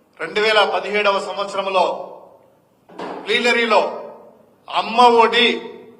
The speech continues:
అని ఒక పథకానికి నామకరణం చేసి, వాగ్దానం ఇచ్చి,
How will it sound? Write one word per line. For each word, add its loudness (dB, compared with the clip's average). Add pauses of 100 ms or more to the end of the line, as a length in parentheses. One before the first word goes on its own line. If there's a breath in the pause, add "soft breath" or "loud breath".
అని -4
ఒక -2 (960)
పథకానికి 0
నామకరణం -2
చేసి, -8
వాగ్దానం 4
ఇచ్చి, -8